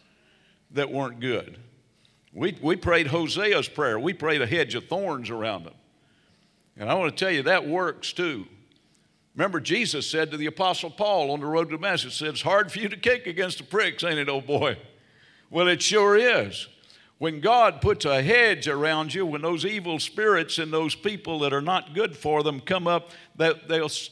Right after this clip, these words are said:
they'll suddenly just start feeling uncomfortable. They don't know what's going on. It's in the spirit realm.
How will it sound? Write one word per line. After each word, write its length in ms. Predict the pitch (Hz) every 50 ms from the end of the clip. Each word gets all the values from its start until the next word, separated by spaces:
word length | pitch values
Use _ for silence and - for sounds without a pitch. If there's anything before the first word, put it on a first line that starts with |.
| - -
they'll 180 | 143 147 147
suddenly 520 | 139 - - - 208 - 190 185 165 160 147
just 380 | 135 180 185 175 - - -
start 460 | - - - - - 185 190 190 185 -
feeling 400 | - - 190 185 175 170 156 156
uncomfortable. 720 | 165 160 156 139 - - 196 180 - 151 151 143 143 147
They 140 | 165 208 226
don't 160 | 220 180 147
know 80 | 135 123
what's 220 | 117 123 120 -
going 300 | - 131 131 127 127 127
on. 160 | 135 160 190
It's 180 | 196 190 - 190
in 120 | 202 208
the 80 | 208 214
spirit 500 | - - - - 247 247 233 196 147 -
realm. 320 | 151 156 139 127 104 85